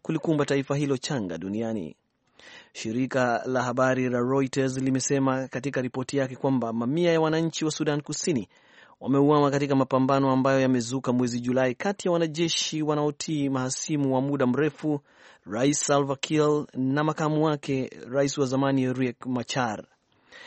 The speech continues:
Darzeni zaidi wamefariki katika mapigano ya mwishoni mwa wiki. Msemaji wa U N H C R amesema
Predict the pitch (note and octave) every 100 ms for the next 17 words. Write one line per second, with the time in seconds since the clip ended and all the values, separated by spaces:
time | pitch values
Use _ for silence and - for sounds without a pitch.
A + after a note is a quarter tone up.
0 | - - - C#3 C3+ D3+ D3+ C3+ C#3 C#3+
1 | C#3+ C#3 C3 C3+ C#3 C3 B2+ C3+ C3+ B2+
2 | - B2+ C3+ C3 B2+ B2 B2 - C3+ C3
3 | A#2 A2+ - A#2 F2+ D2 - _ _ _
4 | - - - - G3+ A3 G#3+ F3 F3+ F3
5 | F3 F3 F3 E3+ - D#3 - E3 E3 F#3+
6 | - D3 C#3 D#3 C#3+ D3